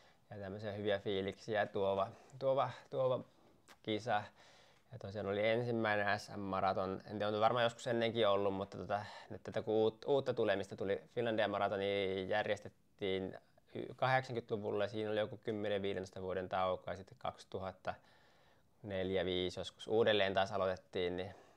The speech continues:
sen, sen aikakauden näitä ensimmäinen S M-maraton ja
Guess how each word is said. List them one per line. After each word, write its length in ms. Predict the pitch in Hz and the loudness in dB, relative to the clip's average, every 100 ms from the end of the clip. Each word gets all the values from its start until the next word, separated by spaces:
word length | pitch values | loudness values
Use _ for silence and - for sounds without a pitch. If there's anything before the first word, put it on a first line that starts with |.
| _ | _
sen, 300 | - 113 104 113 117 | -6 -4 -4 -8 -4
sen 140 | 127 | 2
aikakauden 600 | 117 110 117 101 98 95 | 2 2 4 6 6 4
näitä 220 | 95 95 - - - - - _ _ - - | 0 -4 -6 -14 -20 -20 -20 _ _ -20 -8
ensimmäinen 640 | - 107 110 107 110 104 107 | -2 0 0 -2 -2 0 0
S 80 | - | 0
M-maraton 680 | 104 98 95 98 101 95 | -2 2 4 2 2 0
ja 140 | 98 | 2